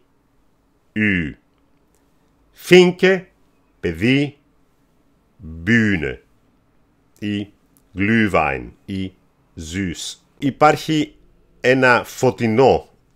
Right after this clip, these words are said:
ου που είναι προς το ο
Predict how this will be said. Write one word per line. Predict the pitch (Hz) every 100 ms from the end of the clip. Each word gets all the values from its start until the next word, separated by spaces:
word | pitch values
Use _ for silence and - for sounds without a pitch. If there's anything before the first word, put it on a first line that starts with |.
| _ _
ου | 107 95 131 180 - _ _ _ _
που | - 117
είναι | 135
προς | - 107 -
το | 101 - _ _
ο | - 120 98 135